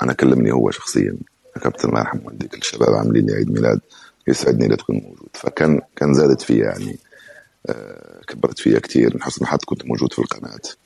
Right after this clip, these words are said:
قال لي: "يا ريت لو تشرفنا." فحضرت و-، وأخذنا صور ما شاء الله. فالحركة هذه، آه، أعطيت لها حق قدرها يعني.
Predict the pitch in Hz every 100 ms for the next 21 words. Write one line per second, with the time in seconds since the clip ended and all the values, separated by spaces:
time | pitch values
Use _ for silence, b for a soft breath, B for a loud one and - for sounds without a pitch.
0 | - - B B _ _ - 60 62 62
1 | 67 - 53 - - - - - - -
2 | - 67 73 - - - - - - -
3 | - - - 55 57 - 64 55 53 50
4 | - - - 50 50 - b b b _
5 | - - 73 76 69 67 71 76 80 76
6 | 76 73 67 - _ - 60 60 50 53
7 | 50 50 50 _ _ _ _ _ _ _
8 | 58 55 71 65 60 60 - - 53 -
9 | 50 50